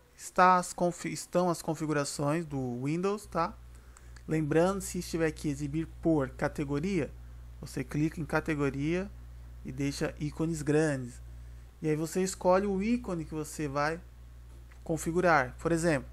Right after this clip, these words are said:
quero configurar a barra de tarefas de nave-, e navegação.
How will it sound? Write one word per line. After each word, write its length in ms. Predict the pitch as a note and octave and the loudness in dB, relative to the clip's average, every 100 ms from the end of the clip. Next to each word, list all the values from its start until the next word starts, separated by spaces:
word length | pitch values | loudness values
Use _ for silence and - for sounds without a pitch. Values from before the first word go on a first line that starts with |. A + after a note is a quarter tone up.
| - - - - | -16 -16 -16 -10
quero 240 | - F3 F3+ | 4 4 6
configurar 480 | G3 F3 E3+ D#3+ D#3+ | 0 -2 0 4 4
a 40 | |
barra 340 | D#3 D3+ D#3 | 6 4 4
de 80 | D#3+ | 2
tarefas 460 | D#3 D#3+ D3+ D3+ - | 2 4 4 2 -2
de 120 | D#3 | -6
nave-, 360 | D3+ D3+ D#3 - | -6 -6 -8 -8
e 80 | D3 | -6
navegação. 720 | D3+ D3 D3+ D#3+ - D3 | -6 -4 -6 -6 -6 -6